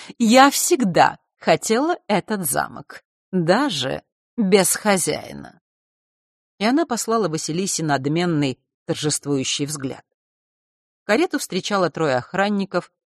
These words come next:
в тёмно-фиолетовых мантиях. Они беспрекословно подчинились приказу Елены.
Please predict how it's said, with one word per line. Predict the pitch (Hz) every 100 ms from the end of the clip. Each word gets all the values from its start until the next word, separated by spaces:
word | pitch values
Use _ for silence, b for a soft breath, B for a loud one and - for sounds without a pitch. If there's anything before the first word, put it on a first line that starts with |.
| _
в |
тёмно-фиолетовых | - 196 214 208 156 131 127 - 131 180
мантиях. | 156 147 - - - _ _ _ _ _ _ -
Они | 240 220
беспрекословно | 170 160 156 151 147 180 170 170
подчинились | - 170 - 214 202 127 -
приказу | 131 - 127 135
Елены. | 156 175 123 -